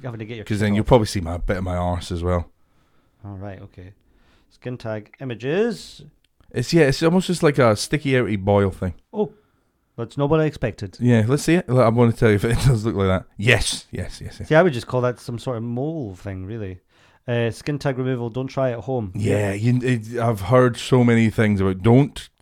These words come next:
Speaker 2: take it off yourself. But my God, you wanna. It's especially when I come out the shower and I've, like, just been washing that bit and I have to, like,
Speaker 1: Be
Speaker 2: and it, like,
Speaker 1: careful.
Speaker 2: it goes with me.
Speaker 1: Yeah, yeah, yeah, yeah.
Speaker 2: <laughs> And I'm like, "Oh, go on.
Speaker 1: Yeah, that's not
Speaker 2: Just
Speaker 1: ideal.
Speaker 2: rip it off."
Speaker 1: Uh,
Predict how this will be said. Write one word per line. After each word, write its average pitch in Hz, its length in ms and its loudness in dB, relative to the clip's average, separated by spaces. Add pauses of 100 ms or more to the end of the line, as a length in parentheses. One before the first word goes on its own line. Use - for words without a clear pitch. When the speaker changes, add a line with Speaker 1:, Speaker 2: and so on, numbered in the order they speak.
(120)
Speaker 2:
take 127 300 2
it 135 80 4
off 120 200 2
yourself. 117 380 0 (440)
But 92 140 -8
my 131 180 0
God, 113 320 0
you 98 100 -2
wanna. 95 240 -4 (220)
It's 110 160 -4
especially 170 380 2
when 170 80 6
I 151 40 0
come 151 160 2
out 117 80 0
the 107 80 -4
shower 104 520 0 (220)
and 110 140 -2
I've, 104 160 2
like, 101 140 -2
just 98 160 -14
been 107 160 2
washing 107 420 4
that 101 240 2
bit 98 160 -2
and 101 140 -4
I 98 100 4
have 101 220 -2
to, 104 100 -4
like, 95 280 -4 (440)
Speaker 1:
Be 135 80 -8
Speaker 2:
and 113 100 2
it, 113 140 0
like, 113 80 2
Speaker 1:
careful. 120 260 0
Speaker 2:
it 110 140 -4
goes 120 260 2
with 113 240 -2
me. 139 200 2
Speaker 1:
Yeah, 120 100 -2
yeah, 143 480 2
yeah, 139 160 4 (280)
yeah. 139 60 0
Speaker 2:
<laughs> - 0 -
And 135 80 0
I'm 127 160 4
like, 120 180 0
"Oh, 98 180 0
go 107 260 -4
on. 73 320 -6
Speaker 1:
Yeah, 123 200 -8
that's 127 180 -8
not 135 60 -4
Speaker 2:
Just 107 120 -2
Speaker 1:
ideal. 104 160 -4
Speaker 2:
rip 107 120 -2
it 127 80 2
off." 95 280 -4 (260)
Speaker 1:
Uh, 120 600 0